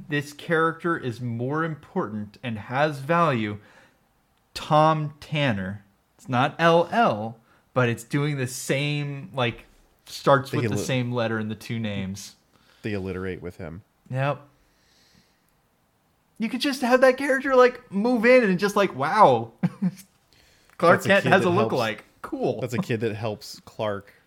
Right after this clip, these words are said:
Speaker 2: cover
Speaker 1: Yeah.
Speaker 2: occasionally. 'Cause he,
Speaker 1: God,
Speaker 2: he
Speaker 1: that would be
Speaker 2: finds out
Speaker 1: great.
Speaker 2: that,
Speaker 1: That'd be
Speaker 2: he
Speaker 1: great.
Speaker 2: finds out that Clark is Superboy by virtue of being mistaken for him and attacked by a giant robot.
Speaker 1: And
Speaker 2: Um, so
Speaker 1: and
Speaker 2: it's, it is one of those things of, like,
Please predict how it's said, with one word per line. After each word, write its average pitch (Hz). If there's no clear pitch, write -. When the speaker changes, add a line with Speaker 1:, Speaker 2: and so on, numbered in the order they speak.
Speaker 2:
cover 104
Speaker 1:
Yeah. 90
Speaker 2:
occasionally. 90
'Cause 143
he, 143
Speaker 1:
God, 285
Speaker 2:
he 147
Speaker 1:
that 269
would 156
be 165
Speaker 2:
finds 120
out -
Speaker 1:
great. 117
Speaker 2:
that, -
Speaker 1:
That'd 277
be 139
Speaker 2:
he 131
Speaker 1:
great. 508
Speaker 2:
finds 494
out 143
that 101
Clark 127
is 101
Superboy 90
by 101
virtue 98
of 95
being 95
mistaken 101
for 95
him 92
and 85
attacked 95
by 95
a 95
giant 90
robot. 85
Speaker 1:
And 165
Speaker 2:
Um, 95
so -
Speaker 1:
and 113
Speaker 2:
it's, -
it 131
is 120
one 165
of 147
those 113
things 107
of, 98
like, 98